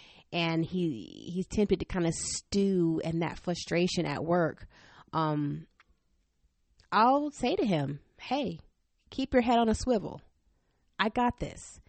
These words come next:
That means while he's at work grinding, doing his thing, doing his part, I, I got his back, and I'm at home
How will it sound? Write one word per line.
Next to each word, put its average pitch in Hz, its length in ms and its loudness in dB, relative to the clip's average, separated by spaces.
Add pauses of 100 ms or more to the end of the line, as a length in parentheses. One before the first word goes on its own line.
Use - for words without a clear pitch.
(340)
That 233 160 6
means 226 360 2
while 196 200 4
he's 240 340 0
at 214 220 0
work 196 260 4
grinding, 185 540 4
doing 185 280 0
his 185 280 -4
thing, 185 340 0 (400)
doing 202 240 6
his 175 380 -2
part, - 600 0 (880)
I, 226 440 2
I 220 100 -2
got 320 180 2
his 269 160 2
back, 240 340 -2
and 196 100 2
I'm 262 140 0
at 233 120 2
home 226 560 2